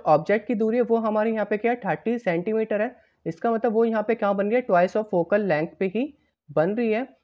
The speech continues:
और जो हमारा यहाँ पे इमेज है वो यहाँ पे क्या बन रहा है, दस सेंटीमीटर की दूरी पे बन रहा है।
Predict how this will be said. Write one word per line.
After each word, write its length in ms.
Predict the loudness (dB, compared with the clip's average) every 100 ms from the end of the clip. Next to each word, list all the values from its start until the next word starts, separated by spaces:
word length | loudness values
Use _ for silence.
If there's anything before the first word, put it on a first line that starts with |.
| _ -4
और 140 | -2
जो 160 | 0 0
हमारा 340 | 0 0 0
यहाँ 160 | 0 0
पे 60 | -2
इमेज 380 | -2 -2 0 0
है 60 |
वो 160 | 0 0
यहाँ 180 | -2 -2
पे 100 | -2
क्या 160 | 0
बन 120 | 0 0
रहा 80 |
है, 120 | -2 -4
दस 220 | 0 0
सेंटीमीटर 520 | 0 -2 -2 -4 -4 -4
की 120 | -4
दूरी 260 | -2 -2 -2
पे 140 | -2
बन 160 | 0 -2
रहा 140 | -2
है। 140 | -4